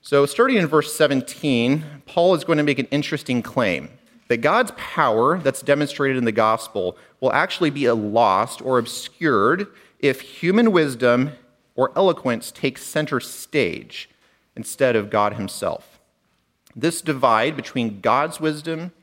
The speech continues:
and man's wisdom is the context for our passage today.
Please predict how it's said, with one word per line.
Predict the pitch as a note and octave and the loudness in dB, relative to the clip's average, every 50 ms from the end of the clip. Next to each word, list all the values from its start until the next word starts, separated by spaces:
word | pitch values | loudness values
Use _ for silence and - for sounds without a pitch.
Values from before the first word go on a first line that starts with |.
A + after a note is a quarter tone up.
| _ _ _ _ | _ _ _ _
and | C3 B2+ A#2 B2 | -2 0 2 2
man's | C3 D3 D#3+ D#3+ E3 D3 A2+ | 2 2 4 2 2 0 -2
wisdom | G#2 G#2 F#2+ F#2 F#2 F#2 G#2 G2+ G2 G#2 G#2 - - _ _ _ G#2 | -2 0 0 0 -2 -2 -2 -2 -2 -2 -4 -10 -14 _ _ _ -12
is | G#2+ G2+ | -8 -8
the | A2 | -8
context | - - C#3 C3 B2+ B2+ - - A#2+ - - | -4 -2 0 0 0 0 0 0 -2 -2 -4
for | - - A2 | -4 0 0
our | G#2 G2+ | 0 0
passage | - - G#2+ G#2 G#2 G#2 G2+ - - | 0 -2 -2 -2 -2 -6 -10 -14 -14
today. | - G2 F2 E2+ - - | -10 -8 -6 -4 -4 -6